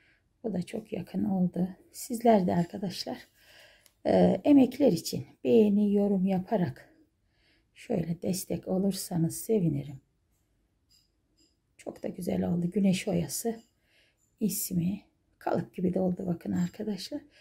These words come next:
Şöyle, e, hep zincirden oluştuğu için arka tarafından da şöyle ötelendiği takdirde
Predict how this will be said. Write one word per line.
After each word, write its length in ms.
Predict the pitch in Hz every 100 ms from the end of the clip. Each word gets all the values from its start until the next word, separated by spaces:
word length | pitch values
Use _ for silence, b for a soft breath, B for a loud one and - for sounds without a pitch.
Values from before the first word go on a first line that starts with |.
| b b b b
Şöyle, 640 | - - 185 180 285 330 -
e, 280 | 220 208 180 B B -
hep 160 | 247
zincirden 540 | - 220 202 202 214 208
oluştuğu 400 | 214 - - 311
için 360 | - - - b b b b b _ _ _ _ _ _ _ _ _ _ -
arka 260 | 240 180 180
tarafından 600 | 202 185 180 190 185 185
da 80 | 180
şöyle 340 | - 240 208
ötelendiği 600 | 214 - 180 165 165 175
takdirde 680 | - 233 - - 185 - 196